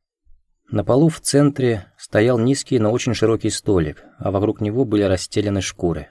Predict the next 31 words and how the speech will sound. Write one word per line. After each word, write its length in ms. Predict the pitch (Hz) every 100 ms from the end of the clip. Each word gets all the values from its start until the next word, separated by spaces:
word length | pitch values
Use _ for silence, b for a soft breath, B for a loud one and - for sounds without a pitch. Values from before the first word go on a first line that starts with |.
| _ _ _ _ _ _ _
"Вы 400 | 107 101 110 107
не 120 | 107
находите, 560 | 107 104 - 170 139 -
что 180 | - 101
я 120 | 101
неподобающе 720 | 98 92 92 95 95 90 -
одета 320 | 101 95 90
для 120 | 85 87
такой 280 | 82 90
трапезы?" — 560 | 85 90 82 80 82 - _ -
несмело 420 | 101 - 98 95
начала 400 | 92 - 92 95
Рэй, 300 | 117 131 160
желая 320 | 95 95 92
получить 400 | 87 95 - -
возможность 600 | 98 90 92 87 87 -
сбежать. 560 | 95 87 87 82 73 - _ _ _ _ _ _ _ _
Намерения 600 | 110 117 175 165 156 143
инквизитора 640 | 135 - 120 131 156 135
начинали 480 | 127 117 - 113 120
проясняться, 920 | 113 113 107 123 113 90 - - - -
и 120 | 107
нельзя 340 | 113 113 120
сказать, 360 | 110 - 104 120
что 200 | - 95
девушка 560 | 92 110 101 - 104
была 320 | 90 98 101 104
так 260 | 104 95
уж 180 | 98 -
против, 520 | - 123 113 85 -
но... 400 | 90 92 92 87